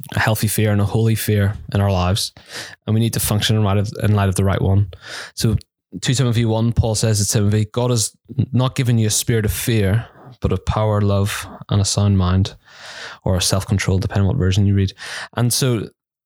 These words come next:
so therefore, there is a harmful fear. So harmful fear is something that hinders you from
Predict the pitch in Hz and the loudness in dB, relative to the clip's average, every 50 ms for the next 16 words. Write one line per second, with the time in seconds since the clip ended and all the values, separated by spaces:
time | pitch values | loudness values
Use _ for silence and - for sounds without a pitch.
0 | _ _ _ _ _ _ _ _ - - 147 131 135 143 147 - - 143 135 127 | _ _ _ _ _ _ _ _ -4 -2 0 0 0 0 0 -2 -2 0 0 0
1 | 123 123 127 127 117 120 120 110 - - - 135 127 127 135 123 - - 127 123 | 2 2 2 2 2 0 0 0 -2 -2 -2 0 0 0 0 0 0 0 0 0
2 | 117 110 - - - _ _ _ - - - - - 120 104 98 92 107 113 - | 0 -2 -4 -8 -14 _ _ _ -12 -10 -4 -2 0 0 2 2 2 0 0 -2
3 | - _ - - - - - _ - - 123 110 - - - - 135 135 123 131 | -6 _ -20 -20 -20 -20 -10 _ -2 0 0 0 0 -4 -2 0 0 0 0 0
4 | 117 - - 120 113 110 113 113 90 - 101 110 - - 131 120 131 113 117 107 | -2 -2 0 0 2 2 2 0 0 0 0 0 0 0 0 0 2 0 0 -2
5 | - - - 135 131 143 139 139 123 107 98 95 98 95 85 85 104 131 - - | -4 -4 -2 0 2 2 2 2 0 0 0 0 0 2 2 2 2 0 0 -4
6 | - - - - - - _ - - - - 143 131 117 107 98 98 110 131 | -12 -20 -18 -18 -18 -14 _ -8 -8 -4 -2 -2 0 0 0 0 0 0 0